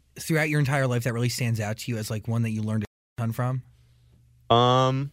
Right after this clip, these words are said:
Speaker 1: That was, like, really impactful?
Speaker 2: uh, yeah, I mean, <laughs> there was one with, uh,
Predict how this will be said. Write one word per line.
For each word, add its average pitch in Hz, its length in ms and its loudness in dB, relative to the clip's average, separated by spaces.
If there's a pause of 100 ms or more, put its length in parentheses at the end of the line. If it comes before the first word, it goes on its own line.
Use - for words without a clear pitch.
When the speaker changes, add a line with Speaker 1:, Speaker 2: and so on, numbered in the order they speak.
Speaker 1:
That 139 60 -4
was, 135 120 0
like, 131 180 -2
really 143 260 4
impactful? 120 540 -4 (1900)
Speaker 2:
uh, 107 180 4 (100)
yeah, 107 340 2 (140)
I 117 80 0
mean, 131 160 4 (360)
<laughs> - 40 0 (840)
there 143 100 8
was 120 120 0
one 120 220 0
with, 127 220 -2
uh, 101 480 0